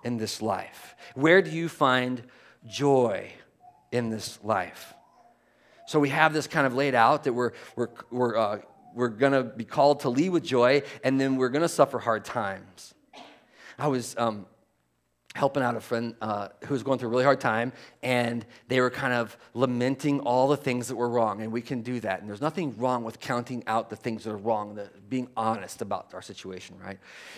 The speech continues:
But she looked at me, and in this moment, it, she, she said, um,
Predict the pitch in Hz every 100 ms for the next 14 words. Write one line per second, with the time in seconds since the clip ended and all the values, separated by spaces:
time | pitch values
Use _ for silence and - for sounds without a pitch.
0 | - 135 - 135 123 165 143 117 113 107
1 | 127 - - 117 120 113 123 131 151 151
2 | 113 107 117 - 107 - - - 113 -
3 | 117 - 113 104 101 - 98 95 92